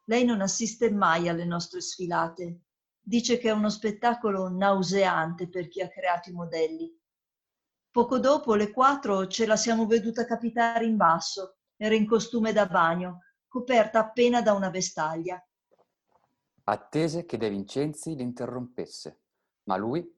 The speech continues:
Speaker 2: si contentò di assentire con il capo, come se la cosa gli fosse apparsa naturale.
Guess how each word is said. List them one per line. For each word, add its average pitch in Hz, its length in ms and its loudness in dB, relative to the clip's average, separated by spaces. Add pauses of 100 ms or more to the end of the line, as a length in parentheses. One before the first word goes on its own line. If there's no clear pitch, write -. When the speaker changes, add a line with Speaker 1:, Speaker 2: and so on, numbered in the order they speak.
(140)
Speaker 2:
si - 280 -20
contentò 120 680 -6
di 131 120 -8
assentire 123 680 -12
con 123 160 -10
il 120 140 -12
capo, - 400 -8 (100)
come 127 220 -6
se - 140 -6
la 117 100 -4
cosa 139 240 -4
gli 107 120 -6
fosse - 320 -12
apparsa - 380 -6
naturale. 101 520 -6